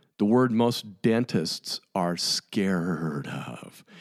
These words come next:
They don't like the word profit. And sometimes some of our hygienists don't like the word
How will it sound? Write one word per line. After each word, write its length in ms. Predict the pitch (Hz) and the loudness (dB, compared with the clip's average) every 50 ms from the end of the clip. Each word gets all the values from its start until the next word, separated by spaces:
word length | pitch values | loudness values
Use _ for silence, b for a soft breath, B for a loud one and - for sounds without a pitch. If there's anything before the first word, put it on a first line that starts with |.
| B B B B B | B B B B B
They 100 | B 107 | B -6
don't 300 | 104 - - 123 - - | -4 -2 -2 -4 -4 -4
like 260 | 95 90 85 - - - | -6 -10 -10 -12 -10 -8
the 100 | - 95 | -8 -6
word 300 | 87 78 73 67 - - | -6 -6 -8 -10 -12 -10
profit. 500 | - - 69 73 90 - - - - - _ B B B B B B B B | -6 -6 -4 -4 -6 -10 -12 -16 -16 -18 _ B B B B B B B B
And 180 | 127 131 131 | 0 2 2
sometimes 420 | - - 165 165 - 170 127 110 - | 4 2 2 4 4 4 2 2 2
some 140 | - 131 120 | 2 2 2
of 60 | 117 | 2
our 100 | 101 90 | 2 2
hygienists 480 | - 127 104 98 - 139 135 120 - | 2 0 -2 0 0 0 0 0 0
don't 180 | - 113 95 - | 0 -2 0 0
like 200 | 104 104 98 - | -2 -4 -4 -4
the 80 | - 101 | -4 -4
word 360 | 90 101 104 98 90 85 | -2 0 0 0 0 -2